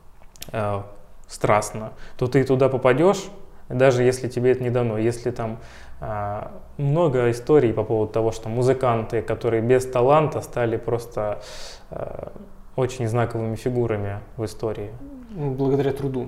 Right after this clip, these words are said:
Speaker 1: Да, труду.
Speaker 2: Ну, воля, что такое воля? Это мысль, переходящая в дело. У кого-то она есть, а у кого-то её нету. Вот ты, например, убеждён, значит,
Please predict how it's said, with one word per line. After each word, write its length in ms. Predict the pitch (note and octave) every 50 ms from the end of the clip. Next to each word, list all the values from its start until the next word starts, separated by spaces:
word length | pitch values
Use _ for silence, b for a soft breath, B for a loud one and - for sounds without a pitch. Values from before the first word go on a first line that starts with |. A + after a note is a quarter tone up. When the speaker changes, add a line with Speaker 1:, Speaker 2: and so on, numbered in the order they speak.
| - - -
Speaker 1:
Да, 220 | C3+ B2+ A#2 G2+ G#2
труду. 400 | - - B2 B2 A#2+ A2 G#2 - -
Speaker 2:
Ну, 100 | C#3 C3+
воля, 520 | C#3 C#3 A#2+ C3+ F3 G3 G3 E3 A#2+ A2 -
что 180 | - - C3+
такое 240 | C3+ C3 A#2 B2+ A#2+
воля? 320 | A#2 A#2+ B2 A#2 A2+ A2+
Это 120 | A2+ - C3
мысль, 260 | C#3+ F3+ G3 - C3 A#2+
переходящая 560 | - A2+ - F#2 A#2+ B2+ C#3+ C#3 - - A#2
в 60 | A#2 A#2
дело. 220 | A#2 A2+ G#2+ A2 G#2+ G#2+ - - - - - - - - -
У 40 | B2+
кого-то 300 | - D3+ C#3+ C#3+ C#3+ C#3+
она 140 | C3+ C3+ C#3+
есть, 260 | D#3 F3+ - - -
а 40 | A2+
у 20 |
кого-то 280 | - A#2 B2 C3+ - C3
её 120 | C3 B2
нету. 260 | A#2 A2+ A2 - - - - b b b b b b b b b -
Вот 140 | B2+ -
ты, 80 | - D3
например, 360 | C#3+ C3+ - C#3 C#3 C#3 C3+ C3+
убеждён, 600 | C3 C3 C3+ C3 C3+ D3 F#3 G3 G3 F#3+ - - - - - - - - - - - - - - -
значит, 320 | A#2 B2 C3 C3 - -